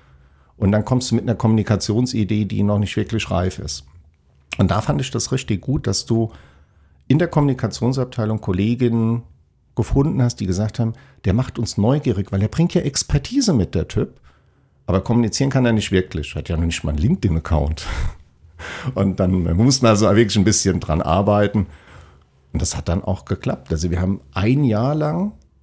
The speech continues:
um das abzukürzen, an diesem Projekt auch gearbeitet. Ich durfte einfach mal machen, weil diese Idee auch im Management gut angekommen ist. Die haben sofort verstanden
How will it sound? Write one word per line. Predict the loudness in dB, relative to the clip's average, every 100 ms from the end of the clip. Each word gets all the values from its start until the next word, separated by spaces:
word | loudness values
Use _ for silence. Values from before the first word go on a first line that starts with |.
| _
um | -4 -4
das | -2
abzukürzen, | -6 -8 -8 -4 -4 -6 -6
an | -4 -2
diesem | -2 0 -2
Projekt | 0 -2 -2 -6
auch | -10
gearbeitet. | -6 -4 -2 -2 -2 -2 -6 -8
Ich | -10
durfte | -2 0 0 -4 -6 -6 -2
einfach | 2 2 0 -2 -8 -4
mal | 0 0
machen, | 0 -2 -2 -2 -4 -6 _ _ _
weil | 0 0
diese | 2 0 0
Idee | -2 -2 2 2 2 0 -6 _ _
auch | -4 -2
im | -2 0
Management | 2 0 -4 -6 -6 -6
gut | -12 -8
angekommen | -6 -4 -4 -4 -4 -4 -6
ist. | -4
Die | 0
haben | 0
sofort | 0 -4 -4 -6 -4
verstanden | -8 -6 -6 -6 -6 -6 -8